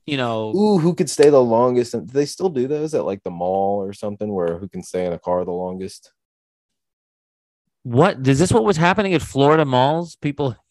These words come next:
Speaker 2: I
Speaker 1: get
Speaker 2: think
Speaker 1: in
Speaker 2: it
Speaker 1: your
Speaker 2: was,
Speaker 1: cars and don't
Speaker 2: no,
Speaker 1: come
Speaker 2: it was,
Speaker 1: out.
Speaker 2: like, a thing from the sixties. You'd stick, like, four people, or, like, in a, you know, you stick four people in a car, and the, and the last one in gets to keep the car.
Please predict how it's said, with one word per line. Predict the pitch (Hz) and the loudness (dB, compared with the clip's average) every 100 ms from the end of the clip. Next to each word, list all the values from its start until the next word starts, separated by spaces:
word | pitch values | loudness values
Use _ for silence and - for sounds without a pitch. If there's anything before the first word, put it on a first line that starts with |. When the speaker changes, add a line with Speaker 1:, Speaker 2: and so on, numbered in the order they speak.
| - | -4
Speaker 2:
I | 131 | 4
Speaker 1:
get | |
Speaker 2:
think | 165 | 4
Speaker 1:
in | 226 | 6
Speaker 2:
it | |
Speaker 1:
your | 311 | 2
Speaker 2:
was, | - | 2
Speaker 1:
cars | 220 220 233 202 | 2 4 2 0
and | 170 | -2
don't | 165 220 | 2 2
Speaker 2:
no, | 226 240 | 2 2
Speaker 1:
come | 233 | 2
Speaker 2:
it | |
was, | 220 196 | 2 2
Speaker 1:
out. | |
Speaker 2:
like, | 151 151 | 0 -2
a | |
thing | 131 - 156 | -4 -4 -6
from | 147 143 | -6 -8
the | 131 | -8
sixties. | - 160 - - 73 82 | -6 -8 -8 -14 -14 -10
You'd | 95 | -12
stick, | - - 131 | -10 -8 -4
like, | 113 104 | -4 -4
four | - 110 | -2 -2
people, | 107 123 117 110 | -2 -4 -4 -4
or, | - 120 | -2 0
like, | 113 107 | 0 -2
in | |
a, | 98 90 87 78 | -4 -4 -4 -6
you | 101 | -8
know, | 107 | -8
you | 82 104 | -6 -6
stick | - 120 | -6 -10
four | - 123 | -4 -6
people | 117 131 117 113 | -2 -4 0 0
in | |
a | 104 | -2
car, | - 95 98 117 | 0 2 4 2
and | 117 | 0
the, | 92 95 - | 0 -2 -4
and | 98 | -6
the | 95 | -6
last | 95 104 - | -4 -6 -4
one | 104 92 | -6 -4
in | 104 | -6
gets | 113 101 | -6 -8
to | 113 | -12
keep | - 120 | -12 -10
the | 110 | -8
car. | 139 117 78 | -6 -6 -8